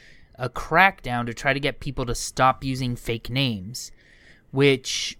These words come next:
makes sense if I'm, like, Mike Dickhead Lawson, right? But this is hitting drag performers pretty hard. San Francisco is, like, on fire right now. And also, like, Menlo Park, where Facebook is located, is up here as well. So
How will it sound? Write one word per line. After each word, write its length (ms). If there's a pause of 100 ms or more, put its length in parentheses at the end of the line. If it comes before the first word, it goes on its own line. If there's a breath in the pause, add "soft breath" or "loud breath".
makes 300
sense 300
if 160
I'm, 240
like, 460
Mike 540 (100)
Dickhead 600
Lawson, 540
right? 280 (480 soft breath)
But 380
this 260
is 120
hitting 360
drag 420
performers 500
pretty 240
hard. 280
San 240
Francisco 560
is, 140
like, 240
on 240
fire 440
right 200
now. 400 (460 loud breath)
And 160
also, 680 (200)
like, 220
Menlo 320
Park, 320
where 100
Facebook 480
is 120
located, 480
is 160
up 180
here 140
as 160
well. 360 (640 soft breath)
So 600